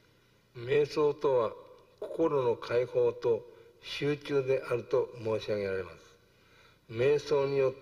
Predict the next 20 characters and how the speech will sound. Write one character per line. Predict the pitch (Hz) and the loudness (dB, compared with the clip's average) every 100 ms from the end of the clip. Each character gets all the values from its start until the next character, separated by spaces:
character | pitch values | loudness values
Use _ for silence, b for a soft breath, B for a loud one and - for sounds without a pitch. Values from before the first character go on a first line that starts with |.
| - | -2
て | 127 120 - - | -2 -2 -8 -14
心 | - - 147 131 | -14 -2 2 2
が | 110 | 0
解 | 101 117 117 | -2 0 0
放 | 110 117 | 2 0
さ | 107 120 | 0 -2
れ | 110 | 0
る | 101 | -2
と、 | - 104 - B B B B | -4 -6 -8 B B B B
人 | - - 147 | -20 -2 2
は | 135 127 120 | 2 0 -2
癒 | 120 139 131 | 0 2 2
さ | 143 | 2
れ、 | 120 90 - - - - | 2 -2 -6 -20 -20 -12
和 | 117 131 143 | -4 0 2
や | 143 | 2
か | 123 120 | 2 -4
と | 110 | -4
な | 107 107 | -2 -2
り、 | 101 | -4